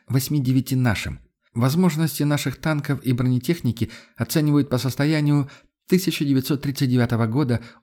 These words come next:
увиденному во время польского похода. После разгрома во Франции и Бельгии объединенной англо-французской группировки, вся немецкая армия, начиная от сотрудников Генштаба и заканчивая рядовыми чинами, пребывает в состоянии легкой эйфории.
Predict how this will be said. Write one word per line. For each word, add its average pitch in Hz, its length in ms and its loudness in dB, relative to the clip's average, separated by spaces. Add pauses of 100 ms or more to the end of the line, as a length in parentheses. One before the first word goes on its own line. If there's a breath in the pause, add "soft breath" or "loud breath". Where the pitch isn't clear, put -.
увиденному 131 520 2
во 127 120 0
время 131 260 0
польского 123 440 -2
похода. 104 480 -4 (240)
После 139 320 0
разгрома 127 460 0
во 117 120 0
Франции 123 420 -2
и 117 40 2
Бельгии 113 520 2
объединенной 117 760 2
англо-французской 110 840 -2
группировки, 120 640 -4 (100)
вся - 200 2
немецкая 151 520 2
армия, 127 640 0
начиная 131 500 4
от - 180 -6
сотрудников 123 640 2
Генштаба 113 680 0 (280 loud breath)
и 135 60 2
заканчивая 123 580 0
рядовыми 120 440 4
чинами, 127 520 0 (220 loud breath)
пребывает 143 460 2
в - 40 -8
состоянии 139 500 0
легкой 131 400 0
эйфории. 117 800 0